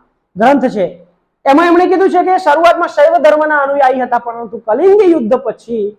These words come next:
બૌદ્ધ ધર્મનો અંગીકાર કર્યો અને એમાં પણ લખ્યું છે કે બૌદ્ધ ધર્મની એક મહત્વપૂર્ણ શાખા, જેને આપણે થેરવાદ કહીએ છીએ,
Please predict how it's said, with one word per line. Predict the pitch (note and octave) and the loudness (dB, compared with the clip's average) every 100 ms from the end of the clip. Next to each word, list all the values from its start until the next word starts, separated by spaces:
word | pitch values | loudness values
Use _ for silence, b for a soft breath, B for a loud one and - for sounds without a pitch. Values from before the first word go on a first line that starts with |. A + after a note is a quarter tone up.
| _ _ | _ _
બૌદ્ધ | G3+ A#3 F#3+ | 0 0 0
ધર્મનો | A3+ A#3+ A#3+ | -2 -2 -2
અંગીકાર | A#3 B3 B3+ B3 | -4 -4 0 0
કર્યો | B3 C4+ C#4+ - - _ _ _ - | 0 0 0 -4 -20 _ _ _ -6
અને | A#3+ | -4
એમાં | A3+ B3+ | 0 0
પણ | D4 D4+ | 2 0
લખ્યું | B3+ C4+ C4+ | 0 -2 -4
છે | C4 F#3+ - _ - | -4 -6 -8 _ -4
કે | A3+ | -2
બૌદ્ધ | G3+ C4 A3+ | 2 2 2
ધર્મની | C4 C4 C4 | 0 0 -2
એક | C4 | -4
મહત્વપૂર્ણ | A#3+ A#3+ B3 B3+ B3 A#3+ A#3+ | -4 -4 -4 -8 -6 -6 -6
શાખા, | - A3 A3+ A#3 G3 | -6 -6 0 0 0
જેને | F3 G#3 A#3 | -4 -10 -10
આપણે | A3+ A3+ | -8 -10
થેરવાદ | - - D4 E4+ D4+ C4 B3 | -10 -6 0 2 2 0 -2
કહીએ | A#3 A3+ A3+ | -2 -2 -2
છીએ, | A3 A3 A3+ B3+ - | -2 0 0 0 -6